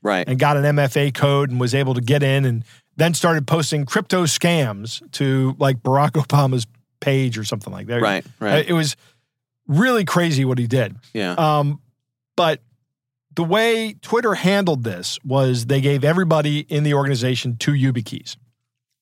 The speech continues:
Speaker 1: Right.
Speaker 2: Two hardware tokens. Now, uh, in order to carry out that code, you can't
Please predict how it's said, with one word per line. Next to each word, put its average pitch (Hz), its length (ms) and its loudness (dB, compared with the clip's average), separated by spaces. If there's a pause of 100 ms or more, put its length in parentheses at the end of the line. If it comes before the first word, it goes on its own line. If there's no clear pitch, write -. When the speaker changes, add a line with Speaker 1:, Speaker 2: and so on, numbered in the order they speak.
(100)
Speaker 1:
Right. 98 300 0
Speaker 2:
Two 175 140 -2
hardware 151 340 2
tokens. - 480 -6 (480)
Now, 170 540 2 (400)
uh, 143 480 2 (340)
in 156 100 0
order 180 200 4
to 156 100 0
carry 170 320 2
out 147 160 2
that 147 180 0
code, 170 380 0 (260)
you 202 220 0
can't 202 500 0